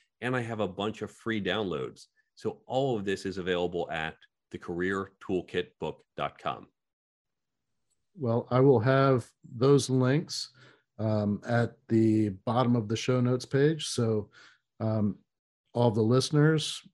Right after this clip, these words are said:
Speaker 2: you know the, the drill. Um, if you wanna connect with Mark,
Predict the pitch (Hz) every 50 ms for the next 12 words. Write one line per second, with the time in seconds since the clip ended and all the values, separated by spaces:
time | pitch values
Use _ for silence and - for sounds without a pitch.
0 | _ 107 101 104 110 107 107 113 117 98 107 107 107 107 107 107 110 110 107 110
1 | 101 98 110 127 139 160 170 170 170 160 123 - - _ - - - - _ _
2 | _ _ - 104 107 107 107 107 107 104 101 98 101 98 - - 113 117 104 101
3 | - - 117 110 110 113 120 120 117 110 - 127 117 120 127 139 139 143 - -
4 | - - - - 113 113 110 104 - - 123 139 160 170 175 170 -